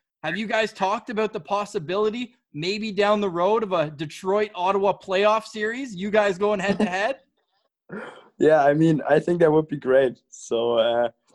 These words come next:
Speaker 2: I definitely wanna make, make the playoffs with Ottawa and, uh, wanna win something. So that's my, my biggest goal, and to play there. Uh, for sure, it's a big honor.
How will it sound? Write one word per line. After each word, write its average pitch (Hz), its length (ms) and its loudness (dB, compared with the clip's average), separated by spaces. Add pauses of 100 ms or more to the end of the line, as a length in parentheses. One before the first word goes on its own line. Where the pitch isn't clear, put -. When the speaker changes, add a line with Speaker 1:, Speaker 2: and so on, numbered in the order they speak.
(320)
Speaker 2:
I 135 80 0
definitely 151 360 -4
wanna 143 240 -4
make, 143 220 -6 (320)
make 135 380 -6
the - 80 -20
playoffs 135 320 -2
with 139 160 -10 (160)
Ottawa 131 640 0
and, 117 240 -10
uh, 120 240 -2
wanna 123 220 -4
win 127 200 -4
something. 135 460 -8
So 123 160 -4
that's 120 260 -4
my, 120 240 -2 (300)
my 127 80 0
biggest 135 460 -2
goal, 135 340 4 (260)
and 117 200 -4
to 123 80 -10
play 123 260 0
there. 143 260 2 (480)
Uh, 120 200 0
for 123 200 -6
sure, 135 260 -2
it's 127 140 -6
a - 40 -20
big 123 280 -6
honor. 131 380 -2